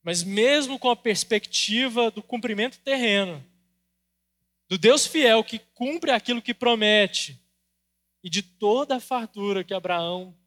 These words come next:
teve ao seu dispor, ainda assim ele aguardava por uma outra cidade, não terrena,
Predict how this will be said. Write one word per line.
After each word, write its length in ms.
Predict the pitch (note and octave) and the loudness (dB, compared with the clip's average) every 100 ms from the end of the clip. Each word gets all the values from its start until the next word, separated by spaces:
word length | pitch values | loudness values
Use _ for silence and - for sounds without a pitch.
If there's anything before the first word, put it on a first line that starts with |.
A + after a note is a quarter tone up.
| _ _ | _ _
teve 240 | G#3 A#3 | -8 -6
ao 60 | G#3 | -6
seu 180 | - F#3 | -6 -6
dispor, 520 | F3 - E3 D#3+ D#3+ _ _ - - | -8 -8 -8 -10 -10 _ _ -18 -10
ainda 380 | - F3+ C4+ C#4 | -2 -2 -2 -2
assim 600 | A#3+ - - A#3+ C4 C#4+ - _ _ _ | 0 2 0 0 -2 -4 -14 _ _ _
ele 160 | F3+ F#3 | -2 0
aguardava 840 | F#3+ F#3 F3 D#3 F3 G#3 A3 A3 | 2 2 0 0 2 2 2 -2
por 200 | A3 A3 | -8 -12
uma 120 | G3 F3+ | -8 -4
outra 360 | E3 G3+ G3 | -4 -4 -6
cidade, 680 | - - - B2 B2 - _ _ _ _ _ _ _ _ _ _ _ _ _ _ | -8 -8 -12 -16 -16 -20 _ _ _ _ _ _ _ _ _ _ _ _ _ _
não 200 | E3 G3 | -6 -6
terrena, 580 | G3 G3+ E3+ D#3+ C#3 B2 | -2 -4 -2 -4 -6 -14